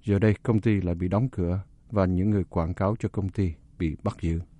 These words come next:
Đã có những cáo buộc cho rằng thuốc không hội đủ tiêu chuẩn đã lọt được vào các cơ sở y tế của chính phủ để đổi lấy tiền lại quả. Thảm kịch cũng đã khiến sự chú ý dồn vào tập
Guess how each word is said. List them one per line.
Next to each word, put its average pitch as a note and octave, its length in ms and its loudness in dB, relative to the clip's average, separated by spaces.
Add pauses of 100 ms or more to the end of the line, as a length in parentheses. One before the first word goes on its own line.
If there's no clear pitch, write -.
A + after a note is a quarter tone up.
(960)
Đã G#2 100 2
có D3 120 4
những C3 160 6
cáo D#3+ 200 2
buộc A2 320 2
cho B2 100 4
rằng G2+ 200 2
thuốc F3+ 280 0
không A2 260 0
hội F#2+ 180 0
đủ F#2 280 -2
tiêu A2+ 160 4
chuẩn F#2 340 -2 (220)
đã G2 160 0
lọt G#2+ 300 2
được G2 300 0
vào F2+ 120 0
các - 200 -2
cơ G#2+ 160 2
sở - 200 -6
y G2+ 140 -2
tế G2+ 240 0
của F#2 140 -4
chính G#2 180 0
phủ F2 340 -6 (340)
để F#2 160 0
đổi F2 260 -2
lấy F#2+ 220 0 (120)
tiền E2 260 0 (100)
lại D#2+ 240 -2
quả. D#2 260 -2 (1300)
Thảm A2 160 4
kịch - 200 2 (100)
cũng A2 300 2
đã G2+ 120 2
khiến D#3+ 260 2
sự F#2+ 180 0 (100)
chú A#2 160 2
ý B2 240 2 (140)
dồn F#2 280 2
vào F2 280 0
tập F2+ 120 -2